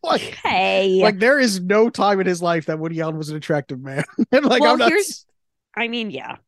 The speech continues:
Speaker 2: He was
Speaker 1: He's,
Speaker 2: cute. L-,
Speaker 1: he's
Speaker 2: he
Speaker 1: a
Speaker 2: always picks a cute kid to play him as a young man, though.
Speaker 1: Yes, and I, I pray that <laughs> whoever those young men are did not grow up to look like him.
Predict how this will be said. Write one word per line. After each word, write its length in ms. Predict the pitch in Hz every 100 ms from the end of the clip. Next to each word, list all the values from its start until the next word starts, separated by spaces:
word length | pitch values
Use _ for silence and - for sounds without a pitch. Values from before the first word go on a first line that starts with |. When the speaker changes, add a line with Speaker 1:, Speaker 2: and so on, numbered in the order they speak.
| _
Speaker 2:
He 180 | - 381
was 100 | 233
Speaker 1:
He's, 100 | 190
Speaker 2:
cute. 240 | 330 370 -
L-, 140 | 254 -
Speaker 1:
he's 160 | 190 165
Speaker 2:
he 100 | 285
Speaker 1:
a 20 |
Speaker 2:
always 220 | 285 359
picks 300 | - 285 -
a 60 | 269
cute 260 | - 240
kid 280 | - 226 196
to 120 | -
play 260 | 180 190 180
him 240 | 185 170
as 160 | 139 160
a 60 | 160
young 280 | 151 151
man, 260 | 143 135 127
though. 200 | 120 - _ _ _ _ _ _ _ _ -
Speaker 1:
Yes, 320 | 185 156 -
and 80 | 185
I, 160 | 190 190
I 100 | 180
pray 280 | 170 220 214
that 240 | 180 170 - _ _
<laughs> 260 | - 196
whoever 380 | 240 247 214 262
those 260 | 226 247 196
young 220 | 214 208
men 160 | 190
are 160 | 185 180
did 180 | 185 180
not 160 | 196
grow 200 | 196 262
up 100 | 247 185
to 80 |
look 260 | 202 202 -
like 200 | - 175
him. 520 | - 180 247 220 -